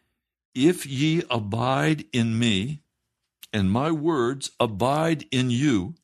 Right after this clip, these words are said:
ye shall ask what you will, and it shall be done unto you." Let me read it for you again. Listen carefully.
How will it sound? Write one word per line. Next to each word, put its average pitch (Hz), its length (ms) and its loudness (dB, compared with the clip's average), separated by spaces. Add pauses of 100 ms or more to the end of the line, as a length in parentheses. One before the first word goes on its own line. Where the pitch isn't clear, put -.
(1000)
ye 135 180 0
shall 143 360 0
ask 170 420 0
what 156 240 0
you 151 160 0
will, 147 640 0 (1000)
and 131 220 0
it 160 160 2
shall 170 320 0
be 185 160 0
done 190 340 0
unto 135 320 0
you." 95 420 0 (3000)
Let 90 100 -4
me 98 120 -2
read 117 220 4
it 117 60 -12
for 120 160 -2
you 120 200 0
again. 117 480 -2
Listen 120 340 0
carefully. 113 560 0